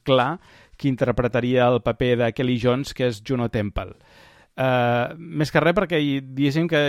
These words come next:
ja, ja es coneixien. De fet, eh, mm, eh, ella i Olivia Wilde havien coincidit a la sèrie Vinyl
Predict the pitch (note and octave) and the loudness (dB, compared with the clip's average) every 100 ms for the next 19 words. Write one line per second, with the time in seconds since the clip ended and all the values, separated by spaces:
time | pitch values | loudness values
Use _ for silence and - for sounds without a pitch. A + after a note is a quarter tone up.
0 | C#3 D#3 D#3+ D3 C#3 D#3 C#3 D#3+ G#3+ A#2 | -2 -6 -2 -2 0 0 0 2 2 0
1 | F2+ G#2+ A2 A2 C3 C#3 C3 - C#3 C3+ | -4 -10 -10 -6 -2 -2 -2 -6 0 2
2 | C3+ C3 B2 A#2+ B2 A#2 A#2 A2+ A2+ A2 | 4 4 2 -2 -4 -4 -4 -6 -6 -8
3 | G#2+ - - A#2+ A#2 B2 D#3 C3+ C3 C3 | -12 -18 -10 -6 -4 -4 -2 0 2 2
4 | B2+ B2+ B2 B2 A#2+ A#2+ B2 B2+ B2 A#2+ | 0 0 0 0 2 2 0 2 2 2
5 | B2 C3+ E3 E3+ A#2+ A#2+ A#2 C3 A#2+ B2+ | 2 2 2 0 -2 -2 0 0 0 -2
6 | B2+ A2+ A2 - A#2+ A#2+ A#2 A2+ A2 A2 | 0 0 -2 0 0 2 2 2 0 -2
7 | G#2+ C3+ D#3 F3 B3 | 0 2 2 2 -4